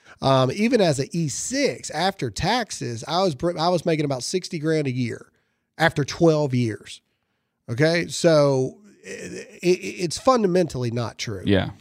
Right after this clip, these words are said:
Speaker 1: Um, I remember what it was like having to pay for a nanny because Alyssa had to, while I was at work, she had to do, uh, unpaid internship. That's another thing. Now you've got paid internships.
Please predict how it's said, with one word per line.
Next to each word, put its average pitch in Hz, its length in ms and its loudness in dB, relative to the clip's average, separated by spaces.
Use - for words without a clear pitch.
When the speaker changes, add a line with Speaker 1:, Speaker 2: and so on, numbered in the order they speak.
Speaker 1:
Um, 180 680 8
I 294 380 6
remember 277 760 4
what 170 220 4
it 190 80 2
was 175 180 0
like 208 460 4
having 175 340 4
to 175 60 0
pay 120 340 0
for 208 220 0
a 208 40 0
nanny 214 500 2
because 131 500 4
Alyssa 160 680 2
had 160 420 2
to, 165 480 4
while 131 260 2
I 147 140 4
was 180 160 2
at 170 140 0
work, 185 320 2
she 151 160 -2
had 139 260 0
to 131 60 -10
do, 160 480 2
uh, 123 300 0
unpaid 196 640 6
internship. 185 840 4
That's 220 220 0
another 277 260 4
thing. 160 220 0
Now 170 120 2
you've 240 160 0
got 156 240 0
paid 180 320 4
internships. 208 920 0